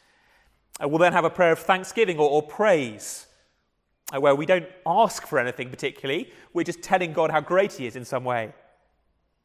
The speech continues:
Uh, almost every week we'll have a prayer of confession. We read a psalm this morning, didn't we?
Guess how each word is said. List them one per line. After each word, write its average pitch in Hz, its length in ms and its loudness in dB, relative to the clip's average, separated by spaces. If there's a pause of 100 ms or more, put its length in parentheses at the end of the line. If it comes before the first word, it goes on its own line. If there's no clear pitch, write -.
(1200)
Uh, 110 140 -8
almost 139 280 -8
every 135 140 -2
week 147 160 -4
we'll 165 80 -2
have 160 80 -2
a 160 60 -8
prayer 175 180 0
of 165 140 -6
confession. 170 520 -6
We 131 80 -6
read 143 120 2
a 147 40 -6
psalm 175 380 -4
this 120 160 -18
morning, 147 240 -2
didn't 147 160 -10
we? 107 160 -14